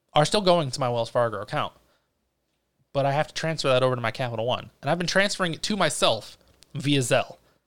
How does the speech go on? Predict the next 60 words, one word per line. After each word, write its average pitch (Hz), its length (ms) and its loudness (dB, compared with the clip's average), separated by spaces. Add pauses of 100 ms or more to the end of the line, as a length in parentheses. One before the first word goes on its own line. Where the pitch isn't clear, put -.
(500)
But 143 60 -6
am 151 80 0
I 220 60 4
gonna 240 140 2
have 220 100 2
to 170 60 -2
claim 170 300 2
that 202 180 2
now? 214 200 4
It's - 100 0
coming 202 220 2
from 170 200 2
my 170 240 4
bank 170 240 2
account 156 320 -2
to 170 80 4
my 143 240 2
bank 123 240 0
account. - 300 -8 (360)
It's - 100 -4
just 151 140 -2
two 170 120 0
different 139 320 -4
banks. - 460 0 (840)
And 151 120 0
it - 20 2
was 139 120 -2
the - 140 -6
easiest 160 320 2
way 151 120 4
to 131 80 2
do 151 220 4
it - 280 -2
because 139 220 0
I 143 80 4
can't 175 200 0
just 147 140 -4
go 165 80 6
pull 180 300 2
the 151 80 0
cash 147 320 -2
from 123 160 -8
somewhere 117 360 -2
and 143 120 -2
then 143 80 -2
deposit 139 420 -2
it - 80 -10
somewhere. - 360 -12 (840)
Right? 131 180 0
Like, 131 220 -4
I 139 80 0
have 151 280 -2
to, 139 260 0 (100)
I 127 140 -6
transfer 160 420 -4
it 151 140 -4
to 180 120 -2
myself 156 520 2
through 131 220 -4
Zelle. 123 340 0